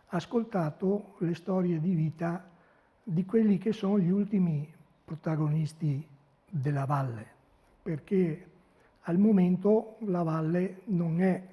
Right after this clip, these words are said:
completamente spopolata, ma raggiunge a malapena le trentina, una trentina di persone.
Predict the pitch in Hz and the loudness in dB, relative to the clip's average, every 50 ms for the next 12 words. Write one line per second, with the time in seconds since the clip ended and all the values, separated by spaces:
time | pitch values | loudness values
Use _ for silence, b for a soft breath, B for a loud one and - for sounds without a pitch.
0 | - - - - _ _ _ _ _ _ - 175 160 - - 160 143 - 160 156 | -20 -20 -20 -20 _ _ _ _ _ _ -8 -8 -6 -4 -4 -4 -4 -4 -2 0
1 | 165 180 190 185 185 160 147 - - 180 156 147 - 190 175 151 143 139 - - | 0 2 0 0 -2 -4 -8 -8 -8 -8 -6 -4 -4 -4 -4 -4 -4 -6 -8 -8
2 | 160 151 151 - - _ _ _ _ _ _ _ _ _ _ _ _ - - 226 | -8 -8 -8 -10 -16 _ _ _ _ _ _ _ _ _ _ _ _ -8 -4 0
3 | 165 151 156 147 139 - - b b b b b b b b _ - 208 175 175 | 0 2 2 0 -2 -6 -10 b b b b b b b b _ -8 -4 -2 0
4 | 165 151 180 214 208 180 180 185 170 165 170 170 175 165 156 - 165 156 160 156 | 0 2 4 4 4 4 2 0 0 0 -2 -2 -2 -4 -6 -6 -6 -4 -4 -2
5 | 156 151 156 - - - _ _ - 160 156 151 - 165 151 147 147 - - 160 | -4 -6 -6 -10 -14 -20 _ _ -8 -8 -8 -8 -6 -6 -6 -6 -6 -8 -8 -6
6 | 147 147 151 160 160 b b b b b b _ - - 160 160 151 156 - 160 | -6 -6 -6 -8 -12 b b b b b b _ -8 -6 -6 -6 -6 -6 -6 -4
7 | 156 151 - - 165 160 165 151 139 135 - - 143 - - - 156 117 123 - | -4 -4 -2 -2 -4 -2 -4 -4 -6 -8 -8 -10 -12 -12 -12 -14 -14 -14 -14 -18